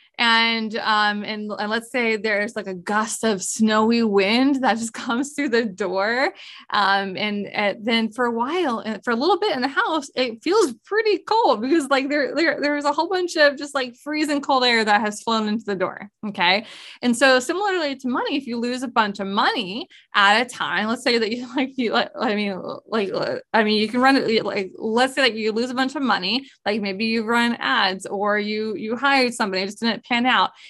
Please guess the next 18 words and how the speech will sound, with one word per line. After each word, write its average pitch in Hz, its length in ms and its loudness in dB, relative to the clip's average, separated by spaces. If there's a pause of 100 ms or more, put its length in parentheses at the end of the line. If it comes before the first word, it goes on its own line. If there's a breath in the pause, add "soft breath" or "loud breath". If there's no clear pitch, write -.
(120)
and 226 80 2
you 226 80 4
lost 233 340 -2
a - 20 -8
bunch 220 200 -6
of 214 80 -4
money, 285 480 -6
right? 190 320 0 (260 loud breath)
Well, 247 160 6
then 254 380 4
even 269 360 -4
if 466 140 -10
you 403 140 2
did 247 320 -6
that, 151 340 -4
it 226 80 -2
doesn't 269 340 0
matter 196 760 0